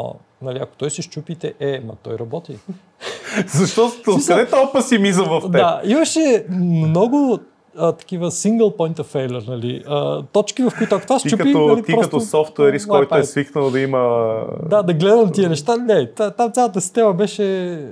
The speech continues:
Speaker 1: а, това
Speaker 2: Как
Speaker 1: не
Speaker 2: ти
Speaker 1: е,
Speaker 2: хрумна?
Speaker 1: това не е така, нали, всъщност. По принцип хората не правят така, а, но състезателите правят така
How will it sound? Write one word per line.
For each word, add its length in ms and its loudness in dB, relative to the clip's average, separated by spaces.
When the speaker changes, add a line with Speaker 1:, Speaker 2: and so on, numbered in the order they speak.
Speaker 1:
а, 280 -2
това 220 -4
Speaker 2:
Как 100 0
Speaker 1:
не 60 0
Speaker 2:
ти 40 2
Speaker 1:
е, 40 0
Speaker 2:
хрумна? 420 -2
Speaker 1:
това 220 -6
не 140 -2
е 80 -6
така, 280 -2
нали, 220 -14
всъщност. 480 -18
По 80 -10
принцип 340 -2
хората 300 -2
не 80 -8
правят 260 -4
така, 340 -10
а, 460 0
но 280 2
състезателите 720 -4
правят 240 -6
така 200 -14